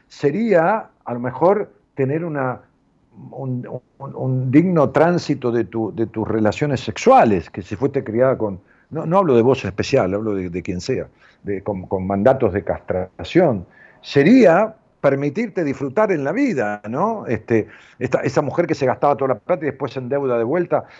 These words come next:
vaya a saber de qué manera rompe el dinero, ¿no? De, o sea, de, sí, ya sabemos cómo lo rompe, ¿no?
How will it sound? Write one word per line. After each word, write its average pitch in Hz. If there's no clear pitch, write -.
vaya 202
a -
saber 151
de 117
qué 185
manera 175
rompe 180
el 123
dinero, 135
¿no? 151
De, -
o -
sea, -
de, -
sí, 135
ya 104
sabemos 117
cómo 95
lo 101
rompe, 92
¿no? 131